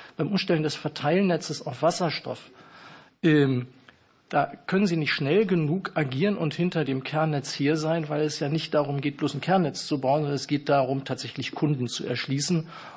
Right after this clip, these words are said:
und dass die am Ende am Verteilnetz sind, jedenfalls, äh, äh, was die Menge angeht, zu einem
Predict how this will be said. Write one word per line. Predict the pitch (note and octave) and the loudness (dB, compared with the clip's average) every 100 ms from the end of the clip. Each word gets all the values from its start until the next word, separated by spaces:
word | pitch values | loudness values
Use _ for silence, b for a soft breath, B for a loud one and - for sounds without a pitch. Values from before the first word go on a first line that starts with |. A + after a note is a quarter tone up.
| - | -8
und | C#3+ | -4
dass | C#3 - | -2 -2
die | D#3+ D#3 | 0 0
am | - C#3 - | 0 -2 2
Ende | E3+ F3 C#3 | 4 4 2
am | B2+ | -2
Verteilnetz | C3+ - D3 D#3+ C3 - | -8 0 2 4 2 -2
sind, | C3 C3+ - B B B - | -4 -4 -6 B B B -2
jedenfalls, | C#3 D3 - B2+ B2+ - - - | 0 0 0 0 0 -2 -8 0
äh, | |
äh, | C#3 B2 B2+ C3+ A#2+ B2+ - - | 2 2 0 -2 -2 -6 -10 -10
was | D3+ - | -8 -4
die | B2+ | -4
Menge | A2 A#2 E3+ E3+ - | 0 2 4 4 2
angeht, | D3 D3 C#3+ C3 | -2 -4 -4 -6
zu | - D#3 | -6 -8
einem | C#3 B2 A#2 | -2 -2 -2